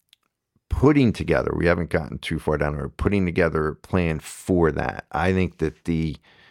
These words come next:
the apartment client potentially will be bigger than the,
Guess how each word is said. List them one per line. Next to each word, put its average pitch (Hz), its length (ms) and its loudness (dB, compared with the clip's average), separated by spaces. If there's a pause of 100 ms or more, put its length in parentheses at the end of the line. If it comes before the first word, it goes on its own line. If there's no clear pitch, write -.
(480)
the 82 180 4
apartment 90 880 0 (720)
client 76 640 -2 (680)
potentially 85 1000 0
will 69 240 -4
be 78 160 -4
bigger 73 420 0
than 71 240 -2
the, 71 240 -4